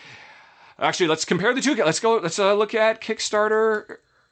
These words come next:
Distilled. Let's compare their Kickstarter. I mean, 'cause that's at the end of the day. Yeah, yeah, I did a run through for both of them. Hopefully that helped some people make their decision as to what they wanted to do.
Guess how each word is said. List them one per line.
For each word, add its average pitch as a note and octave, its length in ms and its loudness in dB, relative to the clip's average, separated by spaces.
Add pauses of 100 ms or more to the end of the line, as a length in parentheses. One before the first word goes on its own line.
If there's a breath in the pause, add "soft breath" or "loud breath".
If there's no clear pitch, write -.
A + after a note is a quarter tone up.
(200)
Distilled. E3 680 -2
Let's D#3 160 0
compare F#3+ 640 2
their D#3+ 140 0
Kickstarter. - 320 -4
I B2 40 0
mean, D3+ 100 0
'cause D#3 120 0
that's G3 240 0
at F#3+ 80 -4
the E3 120 -2
end D#3+ 80 -2
of D3+ 40 -2
the C#3+ 60 -2
day. C#3 140 2
Yeah, E3 260 0 (220 loud breath)
yeah, F#3 160 2
I F#3+ 120 0
did A#3 140 -2
a A#3 40 0
run A3 120 2
through G#3 140 -8
for G3+ 100 -2
both C#3 240 0
of C#3 60 -8
them. E3+ 180 -2 (180 loud breath)
Hopefully G3 360 0
that E3+ 220 2
helped E3+ 220 0
some D#3+ 280 0
people F#3+ 480 -2
make A#2 260 -2
their D#3+ 140 0
decision E3 500 -4
as G#2 140 -8
to A2 80 -8
what C3 140 0
they D3 100 -2
wanted C#3+ 260 -2
to C#3 80 -8
do. C3 280 -4